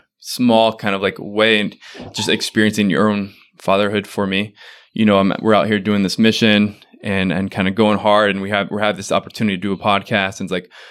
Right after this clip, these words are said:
Father's here and he's on a podcast, whatever. Like, a lot of people be like, "Oh, let's, like, let's, like, rope him in. Let's take advantage of, of the time here." But Doctor is just like, "You know what, Father, Father's over there. He's tired. He's been working hard. We're gonna, like, let him chill," you know?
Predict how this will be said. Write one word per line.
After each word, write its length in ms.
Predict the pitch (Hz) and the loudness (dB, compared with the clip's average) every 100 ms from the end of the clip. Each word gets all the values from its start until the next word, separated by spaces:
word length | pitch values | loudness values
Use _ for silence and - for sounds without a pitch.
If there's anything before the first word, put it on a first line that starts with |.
| - - | -8 0
Father's 340 | 123 113 110 | 2 2 0
here 260 | 123 113 107 | 0 2 2
and 80 | |
he's 140 | 117 107 | 2 0
on 140 | 104 | 0
a 40 | 104 | 0
podcast, 520 | 117 107 117 101 - | -2 -2 -2 -4 -4
whatever. 340 | 110 110 107 | -2 0 0
Like, 160 | 95 101 | 0 -2
a 80 | 107 | 0
lot 240 | 110 113 | 2 2
of 80 | 107 | -2
people 260 | 113 - | -8 -8
be 120 | 92 104 | -6 -4
like, 180 | 95 - | -4 -2
"Oh, 80 | 165 | 0
let's, 180 | 147 147 | 2 2
like, 240 | 117 - - - - | 0 -2 -20 -10 -4
let's, 160 | 123 | 0
like, 140 | 123 104 | 0 0
rope 260 | 131 120 | 2 2
him 140 | 123 117 | 2 4
in. 240 | 101 90 | 2 -2
Let's 140 | 87 - | -8 -6
take 200 | 120 113 | -4 -2
advantage 400 | 101 107 104 95 | 0 0 0 -2
of, 220 | 92 - | -4 -4
of 120 | 101 | -6
the 80 | 98 | -6
time 300 | - 95 92 | -10 -8 -6
here." 240 | 90 82 - - - - - | -6 -8 -10 -20 -20 -8 -2
But 140 | 110 | 2
Doctor 360 | 110 104 104 101 | 2 2 2 0
is 160 | 92 | 0
just 240 | - 101 - | -6 -6 -4
like, 320 | 95 - - _ | -4 -6 -16 _
"You 140 | - 123 | -6 -2
know 80 | |
what, 100 | 131 | 0
Father, 260 | - 131 131 - - | 2 2 0 -6 -6
Father's 260 | 120 120 120 | 0 2 2
over 140 | 120 | 0
there. 160 | 123 123 | 2 0
He's 180 | 110 - | -2 -4
tired. 440 | 123 131 127 123 _ - _ | 0 2 0 -2 _ -20 _
He's 100 | 127 | -2
been 80 | 113 | 0
working 260 | 110 120 113 | 2 2 2
hard. 280 | 123 123 110 | 4 4 2
We're 100 | 110 | 0
gonna, 180 | 110 | 0
like, 260 | 104 101 - | 0 -2 -2
let 160 | 110 104 | 0 0
him 140 | 104 | -2
chill," 360 | - 110 87 82 | -4 -2 -2 -4
you 200 | 101 104 | -6 -2
know? 280 | 107 123 | 0 0